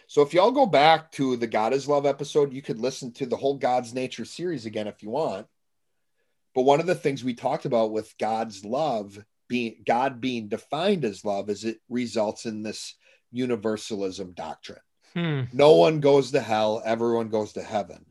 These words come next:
Speaker 1: Well, the other half of that is defining grace as unmerited favor. 'Cause if God is love and grace is unmerited favor, then this is the logical conclusion.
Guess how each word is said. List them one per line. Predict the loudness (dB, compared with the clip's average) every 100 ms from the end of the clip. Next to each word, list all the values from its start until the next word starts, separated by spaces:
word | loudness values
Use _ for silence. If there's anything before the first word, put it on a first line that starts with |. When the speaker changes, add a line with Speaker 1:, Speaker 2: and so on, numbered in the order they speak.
| _ _ _ _ 2
Speaker 1:
Well, | 4
the | 8 8
other | 8 2
half | 0 -2 -2
of | -4 -4
that | -2 -2 -4
is | -6 -8
defining | -6 -4 -4 -4 -6 -8
grace | -6 -6 -6
as | -10 -10
unmerited | -10 -12 -14 -16
favor. | -16 -16 -18 -20 _ _ _ _ _ _ _ _ _ _ _ _ _ _ _ _
'Cause | 2 2 0 -16 _ _ _ _ _ _
if | 4 4 0
God | 2 6 6
is | 4
love | 0 0 0 -4 -8 -18 _ _ _ _ _ _ -6
and | -2 0 -2 -8
grace | -10 -2 0 0 -2
is | -6
unmerited | -4 -2 -4 -6 -4
favor, | 0 2 0
then | -2 -6 -8 -6
this | -6 -4
is | -8 -4
the | -2
logical | -2 -4 -8 -14
conclusion. | -12 -18 -12 -8 -8 -10